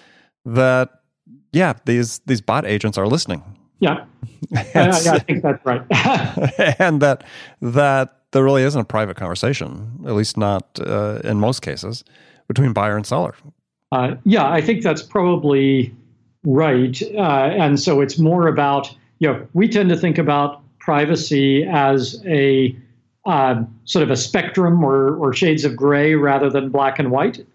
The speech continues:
Speaker 2: And, uh, I think that that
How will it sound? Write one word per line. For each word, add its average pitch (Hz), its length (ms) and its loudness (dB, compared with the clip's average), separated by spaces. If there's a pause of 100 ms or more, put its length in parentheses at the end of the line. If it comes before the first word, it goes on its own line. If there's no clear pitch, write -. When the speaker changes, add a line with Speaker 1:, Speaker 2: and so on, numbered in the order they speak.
Speaker 2:
And, 135 400 0
uh, 131 60 2 (560)
I 156 480 0
think 165 220 -2
that 143 160 -2
that 139 300 -2